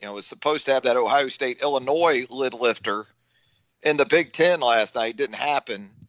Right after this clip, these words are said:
Uh, but thanks to U A B and U C A, Central Arkansas, that was an entertaining game over in the Ham. Forty-five thirty-five, the Blazers win. But you know what?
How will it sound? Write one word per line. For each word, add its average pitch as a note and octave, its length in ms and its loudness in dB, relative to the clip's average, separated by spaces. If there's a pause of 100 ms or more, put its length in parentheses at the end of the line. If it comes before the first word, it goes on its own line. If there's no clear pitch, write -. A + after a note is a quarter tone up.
(400)
Uh, C3+ 300 4
but D3 240 -2
thanks F#3+ 300 -2
to E3+ 80 -10
U F3+ 200 -4
A F3 140 0
B F#3+ 560 -6 (100)
and C#3+ 320 -2
U E3 160 -6
C D#3 400 2
A, F3 400 4
Central D#3 380 0
Arkansas, F3+ 400 2
that A#3 140 4
was F4+ 100 -4
an D3 80 -10
entertaining B3 640 -4
game F3+ 380 -16 (640)
over C3+ 300 2
in C3 80 -2
the A#2+ 100 0
Ham. A2+ 320 -4
Forty-five A#3+ 560 0
thirty-five, F3 640 0
the C3+ 80 -6
Blazers D#3 520 -6
win. F#3+ 260 -4
But E3 260 2
you F#3 40 -8
know A3 140 2
what? A#3 240 2